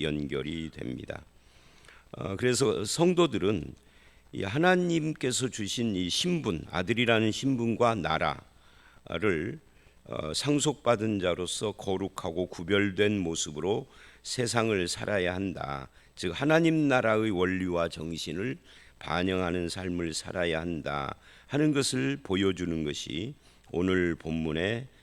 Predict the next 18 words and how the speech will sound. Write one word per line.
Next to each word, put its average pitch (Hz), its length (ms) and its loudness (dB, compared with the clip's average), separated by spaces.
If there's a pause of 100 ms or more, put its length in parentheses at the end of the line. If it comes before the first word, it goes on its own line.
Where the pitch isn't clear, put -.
(200)
에, 55 480 -8
전체적인 82 760 0
이야기, 76 520 -4 (340)
이십오 95 560 0
장까지 85 500 0
이야기라고 73 960 -4 (260)
할 104 160 -4
수가 76 560 -2
있겠죠. - 540 -10 (880)
어, 90 560 -6
그래서 120 320 0
이제 101 220 2
신명기 156 480 0
이십삼 123 800 0
장 131 240 2
십사 117 460 0
절을 101 260 0
보면, 73 500 -4